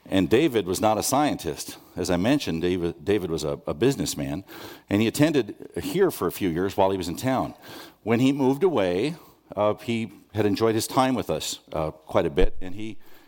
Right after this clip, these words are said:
left me a little gift, a little plaque that I have up in, uh, in our home. And I looked at the words just this last week, wrote them down because it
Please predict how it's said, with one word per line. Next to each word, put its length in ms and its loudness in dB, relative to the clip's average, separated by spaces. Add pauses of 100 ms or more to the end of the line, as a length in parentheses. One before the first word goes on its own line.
(180)
left 320 -2
me 120 0
a 60 0
little 220 0
gift, 400 -2
a 60 -2
little 180 0
plaque 560 -2
that 140 0
I 40 0
have 200 -2
up 180 -4
in, 200 -2 (540)
uh, 220 0
in 140 -2
our 100 0
home. 480 0
And 140 -4
I 160 -4 (340)
looked 180 -2
at 100 -6
the 60 2
words 320 0
just 280 -6
this 180 -4
last 320 2
week, 320 -4 (460)
wrote 200 4
them 120 0
down 320 2
because 260 -2
it 100 0